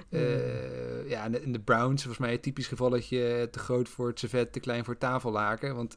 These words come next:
Speaker 2: eh, ze winnen wel van zwakkere tegenstanders, maar ze worden door de Ravens en de Steelers compleet weggeblazen. Eh,
Speaker 1: Ja.
Speaker 2: dus ik denk dat, eh, die wel, eh, een stapje terug moeten doen in deze divisie. Ja, eh, eh, onze collega Luc, we hebben het elke week over, die, eh, voorspelde twaalf en vier voor de Steelers.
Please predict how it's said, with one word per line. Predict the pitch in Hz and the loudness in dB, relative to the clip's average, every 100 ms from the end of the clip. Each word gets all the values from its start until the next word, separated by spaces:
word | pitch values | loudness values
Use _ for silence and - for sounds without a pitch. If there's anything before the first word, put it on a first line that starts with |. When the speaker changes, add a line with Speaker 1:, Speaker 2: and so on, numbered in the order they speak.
| - | -12
Speaker 2:
eh, | 120 127 120 123 127 | -12 -10 -10 -10 -10
ze | - 120 | -6 -2
winnen | 123 123 | -2 0
wel | 120 117 | 0 0
van | 104 | -2
zwakkere | 117 117 117 | -4 -4 -4
tegenstanders, | 120 117 - 101 101 | -2 -2 -4 -8 -8
maar | 110 113 | -8 -6
ze | |
worden | 110 107 | -6 -6
door | 113 | -4
de | 107 | -2
Ravens | 110 113 120 - | 0 0 -4 -8
en | 147 131 | -4 -2
de | 117 | -2
Steelers | - 127 117 107 | -4 -4 -4 -4
compleet | - 113 120 110 | -6 -4 0 0
weggeblazen. | 104 - 104 98 104 - 202 - - - - - - - | 0 -6 -6 -6 -6 -8 -12 -14 -16 -16 -16 -16 -16 -10
Eh, | 113 107 | -6 -2
Speaker 1:
Ja. | - 107 | -2 -2
Speaker 2:
dus | 104 | -6
ik | 107 107 | -8 -6
denk | 104 | -6
dat, | 101 - | -8 -8
eh, | 110 107 104 101 | -6 -6 -8 -10
die | 113 110 | -4 0
wel, | 107 104 104 107 | 0 0 -4 -6
eh, | 107 110 | -6 -8
een | 110 | -8
stapje | - 120 - | -8 -8 -8
terug | - 135 123 | -6 -4 -4
moeten | 113 | -6
doen | 104 101 | -6 -6
in | |
deze | 101 98 | -6 -8
divisie. | - 101 113 - - - - - - - - - | -6 -6 -6 -8 -18 -18 -16 -16 -16 -18 -20 -4
Ja, | 120 131 - | 0 0 0
eh, | 135 127 131 127 127 127 127 180 135 | 2 4 4 2 2 0 0 2 0
eh, | 135 170 | 0 -2
onze | 196 131 135 - | -2 0 0 2
collega | 147 156 151 143 | 4 6 6 6
Luc, | 143 151 156 | 8 6 6
we | |
hebben | 135 135 | 6 4
het | 135 | 2
elke | 151 143 | 0 2
week | 147 165 156 | 2 4 4
over, | 131 120 127 | 4 4 2
die, | 127 127 127 | 4 4 2
eh, | |
voorspelde | 127 135 - 131 | 0 -4 0 -2
twaalf | 127 - 139 143 127 | 0 2 6 6 4
en | 123 | 2
vier | 135 143 165 147 | 4 6 6 6
voor | 147 | 2
de | |
Steelers. | 139 165 151 160 185 | 2 4 6 6 4